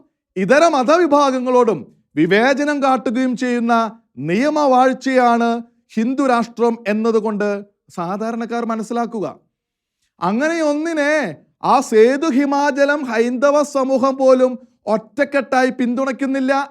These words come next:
എന്നതാണ് വസ്തുത. അതാണ് ഹിന്ദുത്വവാദികളല്ലാത്ത ഹൈന്ദവ ഭൂരിപക്ഷത്തിൻ്റെ നിലപാട്. അതുതന്നെയാണ് ഇന്ത്യ ഹൈന്ദവ ഭൂരിപക്ഷ രാജ്യമായിരിക്കുന്നതിൽ ഇതര സമൂഹങ്ങൾക്കുള്ള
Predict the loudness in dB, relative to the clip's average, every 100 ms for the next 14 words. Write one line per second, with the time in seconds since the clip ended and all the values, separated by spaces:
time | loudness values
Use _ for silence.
0 | _ -6 -2 0 0 0 -2 -2 -4 -2
1 | -4 -8 _ _ _ _ _ _ -2 0
2 | 2 2 2 0 -4 _ _ -2 -2 -2
3 | -4 0 2 2 2 0 0 -2 0 2
4 | 2 0 -2 -2 -2 -2 0 2 4 4
5 | 0 -2 -4 -4 -6 -6 -2 0 0 0
6 | 0 0 2 2 2 0 -4 _ _ _
7 | _ _ _ _ -6 0 0 0 0 0
8 | 0 -2 -6 -12 _ _ -4 0 2 2
9 | 0 -2 -2 0 0 2 2 0 -4 -4
10 | -6 -4 -4 -2 0 -2 -2 -2 0 0
11 | -2 -4 -4 -4 -2 -4 -6 -10 _ _
12 | -6 -2 0 0 0 0 0 0 -2 -2
13 | -4 0 2